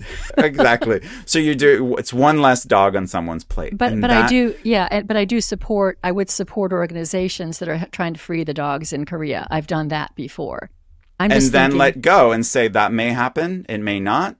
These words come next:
Speaker 1: it may continue, it may be
Speaker 2: Right.
Speaker 1: tradition, it may be there, but I can support, but then I can let go of the outcome.
Speaker 2: Yeah.
Speaker 1: To go back to your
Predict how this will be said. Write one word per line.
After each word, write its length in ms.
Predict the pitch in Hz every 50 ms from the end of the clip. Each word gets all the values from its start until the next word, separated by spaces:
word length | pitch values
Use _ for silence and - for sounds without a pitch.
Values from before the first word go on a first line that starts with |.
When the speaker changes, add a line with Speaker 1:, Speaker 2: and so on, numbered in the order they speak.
| _ -
Speaker 1:
it 120 | 117 110
may 140 | 107 104 104
continue, 580 | 98 - 98 95 - - 135 143 151 156 156 151
it 60 | 120 110
may 140 | 107 98
be 100 | 95 175
Speaker 2:
Right. 160 | 175 170 160 156
Speaker 1:
tradition, 420 | 143 131 143 - - 151 135 131
it 100 | 95 -
may 160 | 113 107 107
be 140 | 101 107 107
there, 240 | 90 117 110 - - _ _ _ _ _ _ _ _
but 340 | - 101 127 117 107 - _ _ -
I 120 | 98 107
can 180 | - 135 107 95
support, 560 | - 110 98 _ - 127 139 160 180 - _ -
but 120 | 117 117
then 160 | 110 113 110
I 60 | 113
can 360 | 110 - 117 101 101 95 92 98
let 200 | 104 101 - -
go 160 | 113 104 101
of 80 | 95
the 160 | 87 90 - -
outcome. 580 | 78 80 - _ _ - - 87 - - - - -
Speaker 2:
Yeah. 80 | 180
Speaker 1:
To 80 | - 151
go 160 | 120 147 151
back 240 | 147 156 147 143 - -
to 120 | - 139
your 220 | 123 123 120 -